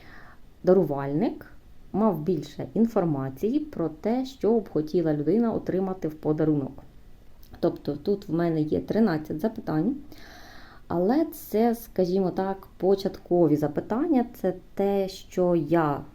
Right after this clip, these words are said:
думаю, тобто, на мою думку, це ті, які можуть допомогти дарувальнику,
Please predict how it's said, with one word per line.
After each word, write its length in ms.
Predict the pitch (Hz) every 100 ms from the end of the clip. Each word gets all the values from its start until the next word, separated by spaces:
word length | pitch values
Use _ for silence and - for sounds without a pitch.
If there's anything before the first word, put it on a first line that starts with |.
| -
думаю, 680 | 131 147 139 143 170 330 370
тобто, 240 | - - 147
на 160 | 156
мою 280 | 196 180 156
думку, 380 | 151 302 - 175
це 220 | - 170
ті, 240 | 165 311 302
які 240 | - 214
можуть 360 | 202 170 151 143
допомогти 520 | 170 202 185 - 143
дарувальнику, 840 | 147 185 226 320 381 339 - 294